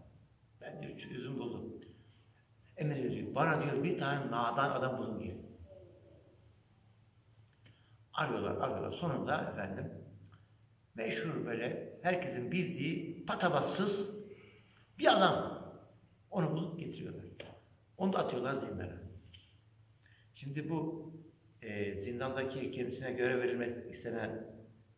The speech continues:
kişi günlerce onun konuşmalarını dinliyor, dinliyor. Ve tahammül ediyor, sabrediyor. Ama bir gün geliyor ki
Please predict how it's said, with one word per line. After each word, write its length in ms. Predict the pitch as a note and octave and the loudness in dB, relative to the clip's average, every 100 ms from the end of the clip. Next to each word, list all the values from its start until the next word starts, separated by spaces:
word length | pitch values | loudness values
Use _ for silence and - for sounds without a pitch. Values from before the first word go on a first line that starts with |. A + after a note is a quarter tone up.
| - | -14
kişi 680 | - D#3+ D#3+ F#3+ - - - - - - - - - - _ _ _ - - _ - | -6 -2 2 4 4 0 -4 -12 -16 -20 -20 -20 -20 -20 _ _ _ -20 -20 _ -6
günlerce 460 | G#3 A3+ - D3 D3+ | -2 2 4 4 4
onun 680 | F#3 F#3+ F#3 - - - | 6 6 4 0 -6 -8
konuşmalarını 680 | - G#3 - - C#3+ D#3 D#3 | -4 -2 0 -2 -2 0 0
dinliyor, 380 | E3 D3 A#2 - | 0 -2 -4 -4
dinliyor. 440 | D3+ - B2 D#3 E3 - - - - - - - _ _ - | -4 -4 -6 -6 -8 -12 -16 -20 -20 -20 -20 -20 _ _ -20
Ve 120 | - | -12
tahammül 460 | - D3 D3+ C#3+ A#2+ | -2 2 2 0 -2
ediyor, 360 | F#2+ G2+ - | -2 -6 -8
sabrediyor. 420 | - A2 F2+ E2 - - - - - - - - - _ - - - - - - - - - | -8 -6 -6 -8 -10 -16 -20 -20 -20 -20 -20 -20 -20 _ -20 -20 -20 -20 -20 -20 -20 -16 -4
Ama 280 | C3+ G#2+ - | -4 -2 -2
bir 140 | C#3 | -2
gün 240 | G#2+ F#2+ | -2 -4
geliyor 340 | - G2+ G#2+ G2 | -6 -6 -6 -6
ki 200 | - | -8